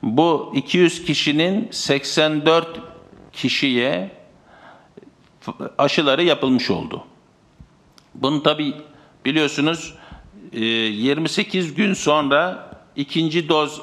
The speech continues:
aşısı yapılmış olacak. Nisan ayında,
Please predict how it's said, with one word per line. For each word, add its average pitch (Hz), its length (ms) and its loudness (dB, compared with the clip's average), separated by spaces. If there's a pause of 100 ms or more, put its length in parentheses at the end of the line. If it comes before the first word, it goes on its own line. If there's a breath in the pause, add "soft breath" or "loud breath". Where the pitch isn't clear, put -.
(160)
aşısı 135 360 0
yapılmış 123 440 0
olacak. 107 500 -2 (580 loud breath)
Nisan 139 440 4
ayında, 151 680 2